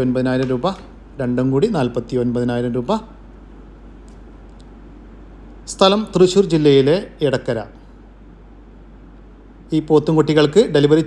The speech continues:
ചാർജിൽ all കേരള ഡെലിവറി സൗകര്യം ലഭ്യമാണ്. രണ്ട് തള്ളയാടുകളും മൂന്ന് കുട്ടികളും വിൽപ്പനക്ക്.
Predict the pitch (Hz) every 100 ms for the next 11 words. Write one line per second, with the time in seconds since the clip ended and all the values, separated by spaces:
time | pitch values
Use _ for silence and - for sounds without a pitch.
0 | 151 131 123 147 175 - 147 131 127 127
1 | 123 127 135 143 127 135 131 131 117 123
2 | 180 240 196 147 127 120 113 101 - -
3 | - _ _ _ _ - 185 - 170 170
4 | 170 170 170 175 214 - - 202 151 156
5 | 175 220 151 - 139 147 147 127 117 120
6 | 117 202